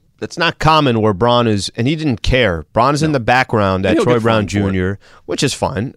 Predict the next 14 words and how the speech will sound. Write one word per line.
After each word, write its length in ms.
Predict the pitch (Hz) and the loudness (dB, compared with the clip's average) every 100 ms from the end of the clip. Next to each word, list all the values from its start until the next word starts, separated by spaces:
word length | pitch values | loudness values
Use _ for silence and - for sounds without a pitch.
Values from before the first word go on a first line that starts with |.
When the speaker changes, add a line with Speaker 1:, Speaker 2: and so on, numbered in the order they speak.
| - | 2
Speaker 1:
Um, 380 | 135 127 131 123 | 4 4 2 0
but 200 | 139 165 | -2 2
I, 140 | 165 - | 0 0
I 80 | 143 | -2
think 200 | 196 165 | -2 0
that 300 | 160 135 - _ - - _ - | 2 0 -2 _ -20 -20 _ -2
kinda 260 | 233 202 | 0 0
tells 420 | - - 170 170 | -2 0 2 0
you, 180 | 156 165 | -2 -4
too, 540 | - 151 151 156 170 - _ _ _ _ _ _ _ | -4 -4 -2 -2 -4 -8 _ _ _ _ _ _ _
it's 160 | - - | -12 -4
an 80 | 127 | -4
important 480 | 120 - 139 139 120 | -2 0 0 0 -2
game. 600 | 123 123 123 127 127 | 0 0 -2 -4 -8